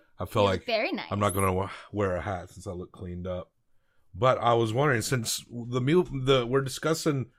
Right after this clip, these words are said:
Speaker 1: a really weird fucking movie for
Speaker 2: Yeah.
Speaker 1: Animation Overdose, part of our Animation Overdose,
Speaker 2: Mm-hmm.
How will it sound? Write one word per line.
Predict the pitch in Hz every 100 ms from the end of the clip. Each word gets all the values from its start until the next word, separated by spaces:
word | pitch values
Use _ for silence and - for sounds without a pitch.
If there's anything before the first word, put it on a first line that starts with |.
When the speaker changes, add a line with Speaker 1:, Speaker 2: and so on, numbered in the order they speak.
| _ _ _ _
Speaker 1:
a | 113
really | 113 160 156 127
weird | 113 123 131 127 107
fucking | - - 120 - 98
movie | 101 110 92 90 87
for | - 107 98 98 95 -
Speaker 2:
Yeah. | 113
Speaker 1:
Animation | 107 107 101 - 101
Overdose, | 98 95 92 90 92 101 -
part | - 98 98
of | 95
our | 92 90
Animation | 90 90 90 92 98
Overdose, | 90 87 82 92 -
Speaker 2:
Mm-hmm. | 254 285 247 254